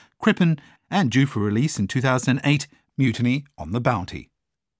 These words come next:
John Boyne's novel The Boy in the Striped Pyjamas,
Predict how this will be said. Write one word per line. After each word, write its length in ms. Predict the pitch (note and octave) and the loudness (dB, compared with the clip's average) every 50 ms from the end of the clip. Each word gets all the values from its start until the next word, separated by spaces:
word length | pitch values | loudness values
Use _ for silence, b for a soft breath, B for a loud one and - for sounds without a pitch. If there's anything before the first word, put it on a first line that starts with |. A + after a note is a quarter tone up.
| _ _ B B B B B B B B B B B B B B B - | _ _ B B B B B B B B B B B B B B B 2
John 180 | - A#3 C4 | 4 4 6
Boyne's 320 | C#4+ C#4 C4 G#3+ E3+ C#3+ - | 6 6 6 4 4 4 4
novel 360 | D#3+ E3 D#3 C#3 C#3 C3 C3 | 4 2 4 2 0 0 0
The 260 | B2 A#2+ C#3 C3 B2 | 0 0 0 0 0
Boy 380 | A#2+ G#2 G#2+ A#2+ C#3 F3+ G3+ F#3+ | -2 -4 -2 0 2 2 4 4
in 180 | D3+ B2+ A2+ | 2 2 0
the 100 | A2 A2 | 0 -2
Striped 600 | A2+ - - - - C#3+ D3 C#3 B2+ A#2+ - - - | -2 -2 -4 -2 0 2 2 2 2 0 -4 -10 -6
Pyjamas, 880 | - C#3 A#2 - - B2 B2+ C3+ C3 A2+ E2+ D#2+ C#2+ A#1 - - - | -4 -4 -2 -2 -2 0 2 2 2 0 -2 -4 -8 -10 -10 -10 -10